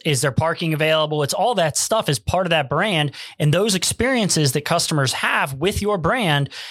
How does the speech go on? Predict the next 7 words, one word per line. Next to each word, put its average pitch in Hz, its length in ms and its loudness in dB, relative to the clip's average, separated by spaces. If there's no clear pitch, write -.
is 175 260 0
when 151 220 0
they 170 100 2
see 247 240 0
your 226 160 0
logo, 180 600 0
boom, 151 400 0